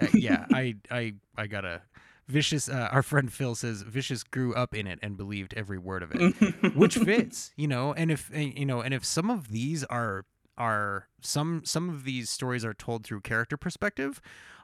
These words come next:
Speaker 1: I think that would actually fit because he definitely is pretty sure he's in control of what's going on. And as we will come to learn, that is not the case. Uh,
Speaker 2: <laughs>
Speaker 1: Josh, do you have anything else you feel like you have to discuss before we get to our segments?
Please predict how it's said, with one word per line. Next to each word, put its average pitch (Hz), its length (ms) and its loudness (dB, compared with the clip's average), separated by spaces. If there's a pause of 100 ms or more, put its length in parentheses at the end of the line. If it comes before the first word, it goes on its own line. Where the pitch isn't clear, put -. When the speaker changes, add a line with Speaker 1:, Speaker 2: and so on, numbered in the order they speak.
Speaker 1:
I 151 60 4
think 156 220 0
that 113 180 0
would 107 100 -6
actually 101 360 -2
fit - 340 -2
because 120 400 0
he 202 320 -6
definitely 147 600 0
is 110 200 -4
pretty 135 300 0
sure 113 240 0
he's 110 220 -2
in 104 100 -2
control 104 440 -2
of 127 60 -4
what's 101 200 -4
going 90 320 -6
on. 92 400 -4 (340)
And 104 300 -2 (280)
as 117 220 -8
we 147 140 -4
will 147 100 -4
come 160 220 -2
to 127 100 -4
learn, 117 300 0 (340)
that 135 160 0
is 101 100 -4
not 120 140 -4
the - 60 -8
case. 87 400 -12 (560)
Uh, 120 360 4 (320)
Speaker 2:
<laughs> - 340 -20
Speaker 1:
Josh, 151 440 2 (180)
do 143 80 -2
you 170 100 -2
have 180 180 -2 (140)
anything 180 340 0
else 107 200 -4
you 113 60 -4
feel 113 220 -4
like 107 240 -6
you 123 380 -6
have 123 300 -2
to 113 220 -4
discuss - 540 -8
before - 240 -6
we 156 80 -4
get 156 100 -4
to 160 120 -4
our 151 60 0
segments? 196 520 -8